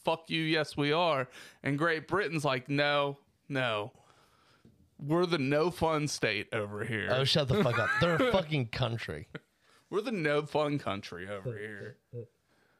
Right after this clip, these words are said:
Speaker 1: Uh, N F C for life. <laughs> That, that stands for no fun country, just for those of you listening having a hard time keeping up. Yeah.
Speaker 2: You're fucking stupid.
Speaker 1: So I'm Zanzibar,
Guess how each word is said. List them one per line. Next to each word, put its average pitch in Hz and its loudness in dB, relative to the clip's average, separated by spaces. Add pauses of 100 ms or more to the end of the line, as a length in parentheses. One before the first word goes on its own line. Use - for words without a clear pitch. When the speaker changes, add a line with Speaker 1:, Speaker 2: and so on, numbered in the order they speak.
(180)
Speaker 1:
Uh, 135 0 (100)
N 175 0
F 185 -2
C 196 -2
for 135 -2
life. 107 -4 (720)
<laughs> 190 0 (1160)
That, 147 -2
that 151 2
stands 147 0
for 143 -2
no 139 2
fun 143 0
country, 151 0
just - -4
for 143 -2
those 139 0
of 131 -6
you 135 0
listening 135 -2
having 131 0
a 127 0
hard 135 0
time 131 0
keeping 135 -2
up. 143 -2 (920)
Yeah. 202 0 (880)
Speaker 2:
You're - -4
fucking - -8
stupid. - -10
Speaker 1:
So 214 2
I'm 254 0
Zanzibar, 147 0